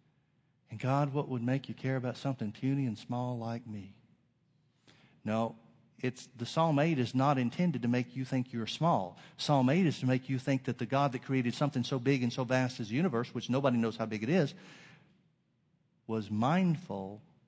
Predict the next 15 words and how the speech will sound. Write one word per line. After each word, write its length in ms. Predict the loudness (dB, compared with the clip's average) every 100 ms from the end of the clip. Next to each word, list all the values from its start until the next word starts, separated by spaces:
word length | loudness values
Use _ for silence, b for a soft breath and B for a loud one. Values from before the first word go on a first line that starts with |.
| _
of 200 | -10 -6
man. 500 | -2 0 -2 -4 -10 -20 _ _ _ _ _ _ _ _ _ _ -4
In 80 | 2
other 160 | 2
words, 220 | 4 2 0
the 100 | 0
God 240 | 2 2
that's 140 | 0
so 200 | 0 2
big 240 | 4 4 4
to 60 |
make 220 | 4 4 4
all 160 | 4
this 160 | 4 0
stuff 320 | 2 0 0